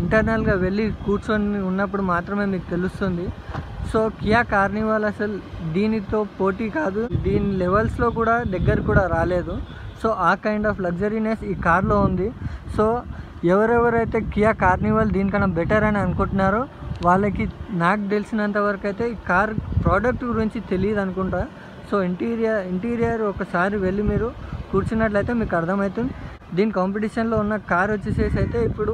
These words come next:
Indian మార్కెట్లో ఉన్నది వచ్చేసేసి మనకి Mercedes V Class టూ ట్వంటీ డీ. So అది దీంతో compete చేస్తుంది,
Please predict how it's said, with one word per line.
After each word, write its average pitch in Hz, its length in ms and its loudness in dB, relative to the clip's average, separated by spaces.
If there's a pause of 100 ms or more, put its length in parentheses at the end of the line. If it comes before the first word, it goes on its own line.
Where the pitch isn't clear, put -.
Indian 208 320 2
మార్కెట్లో 196 500 0
ఉన్నది 185 260 0
వచ్చేసేసి 180 540 -2
మనకి 175 340 -2 (680)
Mercedes 220 480 0 (420)
V 202 200 4
Class 214 240 4 (580)
టూ 220 100 0 (100)
ట్వంటీ 220 260 2 (120)
డీ. 202 120 2 (360)
So 220 80 0 (220)
అది 185 180 0 (280)
దీంతో 214 240 0 (120)
compete 190 360 -2
చేస్తుంది, 190 440 -2